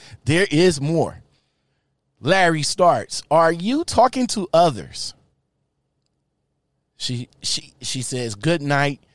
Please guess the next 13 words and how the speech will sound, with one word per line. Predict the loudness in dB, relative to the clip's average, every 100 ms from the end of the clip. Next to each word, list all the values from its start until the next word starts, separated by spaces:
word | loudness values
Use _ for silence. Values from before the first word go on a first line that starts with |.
| _ _ _ _ _
"No, | 0 2 4
I've | 2 0 0
been | -2 -2
spending | -6 -4 -4 -4 -6 -6 -10 -6
the | -6
last | -2 0 0 -2 -4
hour | 0 2 2
deleting | 0 -2 0 -2 -4 -4
people | -4 -4 -4
off | 0 0 0
my | -4 -6
Facebook. | -4 -6 -6 -10 -14 -16 _ -20 _ _ _ _ _ _ _ _ _ _ 0
Please | 2 2 2 -2 -6